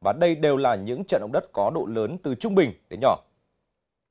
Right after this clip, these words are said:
Trận động đất mạnh ba phẩy tư độ Richter là một trong những trận động đất mạnh nhất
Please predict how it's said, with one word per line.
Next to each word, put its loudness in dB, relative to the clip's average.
Trận 6
động 6
đất 0
mạnh 2
ba 8
phẩy 0
tư -4
độ 2
Richter 4
là 4
một 2
trong -2
những -4
trận 0
động -6
đất -2
mạnh 0
nhất 0